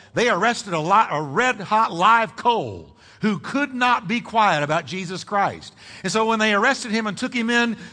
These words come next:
to the, the close proximity of Caesar's house, Paul decided to infiltrate Caesar's government with the gospel of Jesus Christ, and people started getting saved.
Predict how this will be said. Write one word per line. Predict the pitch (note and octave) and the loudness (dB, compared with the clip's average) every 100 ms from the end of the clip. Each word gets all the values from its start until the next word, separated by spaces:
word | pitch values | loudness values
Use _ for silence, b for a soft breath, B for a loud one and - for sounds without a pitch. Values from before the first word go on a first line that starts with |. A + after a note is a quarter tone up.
| B | B
to | A3+ | -4
the, | G3 G3+ G3 F3 - - | 0 2 0 -2 -10 -6
the | D#3+ G3+ F#3+ F3+ - B B _ _ _ | -2 0 0 -4 -8 B B _ _ _
close | - - B3+ C4+ - - | -8 2 4 2 -4 -10
proximity | - - - A#3 - - C4 B3+ A3 | -14 -8 0 0 0 -4 -2 0 0
of | D#3+ | -2
Caesar's | - C4+ B3+ G3 F#3 | -4 -4 -4 -4 -4
house, | A3 B3+ A3+ A3+ A3+ - B B B B | -2 2 2 0 -8 -16 B B B B
Paul | F3+ B3+ | 0 0
decided | B3 F#3 G#3 G#3 A3 | 0 0 2 2 0
to | F3+ | -4
infiltrate | G3 A3+ G3+ - C4 D4+ - E3+ E3+ G#3+ G#3+ B B | -2 -4 -4 -2 0 0 -2 -2 0 -2 -6 B B
Caesar's | - - B3 A#3+ A3+ F3+ | -10 -2 -2 0 -4 -4
government | D#3 C4 C4 E3+ F#3+ G#3 | 0 0 2 -4 -4 -4
with | F3 | -6
the | D#3 | 0
gospel | F#3+ G#3 - E3+ | 4 4 0 -8
of | D#3 | -6
Jesus | F3 G3+ E3+ | -6 -6 -6
Christ, | - B3 A#3+ - E3 | -2 0 0 -2 -8
and | G3 | -4
people | A#3 F3+ | -4 -2
started | G#3 F#3+ | -2 -2
getting | E3+ D#3+ | -2 -4
saved. | - B3 G3 G2 D#2 - | -4 -2 -2 -6 -10 -18